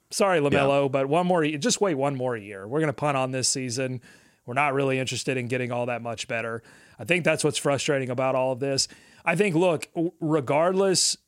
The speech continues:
Speaker 1: if P J comes back on a qualifying offer or goes in a sign and trade, to me,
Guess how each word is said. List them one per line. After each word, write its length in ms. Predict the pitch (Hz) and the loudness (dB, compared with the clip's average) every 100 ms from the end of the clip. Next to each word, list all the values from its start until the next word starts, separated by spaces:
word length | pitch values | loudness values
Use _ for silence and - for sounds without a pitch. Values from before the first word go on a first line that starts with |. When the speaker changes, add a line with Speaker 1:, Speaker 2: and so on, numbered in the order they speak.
| _ - - - | _ -20 -12 0
Speaker 1:
if 260 | 202 - | 0 0
P 200 | - 240 | 0 0
J 240 | 208 233 208 | 2 2 2
comes 400 | - 185 175 123 | 0 0 0 0
back 320 | 147 156 - | 2 2 0
on 100 | 143 | -2
a 60 | |
qualifying 720 | 113 - 135 151 - 156 160 156 | -2 -2 0 0 0 0 0 0
offer 520 | 160 165 - 170 170 - | 0 0 0 0 0 0
or 240 | 143 143 | 0 2
goes 320 | 131 143 139 | 2 2 2
in 80 | 147 | 0
a 60 | 117 | -2
sign 360 | - 123 131 | -2 -2 -2
and 140 | 151 143 | -4 -4
trade, 480 | - 156 165 165 151 _ _ _ _ _ _ _ _ - | -2 0 2 0 -4 _ _ _ _ _ _ _ _ -2
to 160 | 208 | 0
me, 600 | 214 339 370 180 143 135 | 2 0 2 2 0 -2